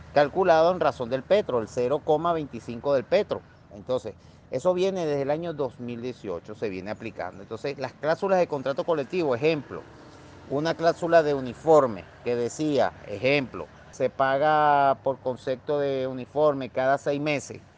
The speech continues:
el equivalente al salario normal del tra-, un salario adicional normal del trabajador. Si el trabajador ganaba, ponle tú, ciento sesenta bolívares, pues eran ciento sesenta bolívares, ¿verdad?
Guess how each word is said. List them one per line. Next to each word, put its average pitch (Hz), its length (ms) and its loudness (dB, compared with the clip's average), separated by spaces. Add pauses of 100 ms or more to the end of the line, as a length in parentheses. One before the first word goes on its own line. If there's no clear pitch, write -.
(460)
el 131 200 0
equivalente 135 720 0
al 139 120 2
salario 123 480 0
normal 127 360 -2
del 143 140 -4
tra-, 123 160 -2
un 135 140 -8
salario 147 440 4
adicional 131 480 -4
normal 139 340 -2
del 135 160 -2
trabajador. 123 640 2
Si - 140 -10
el 98 60 -12
trabajador 101 460 -2
ganaba, 120 480 -2 (300)
ponle 113 300 -2
tú, 151 280 0 (220)
ciento 127 1400 2 (200)
sesenta 127 720 -2
bolívares, 143 520 2 (580)
pues 135 160 2
eran 120 340 2
ciento 127 420 -4
sesenta 120 440 -4
bolívares, 135 500 0
¿verdad? 131 340 4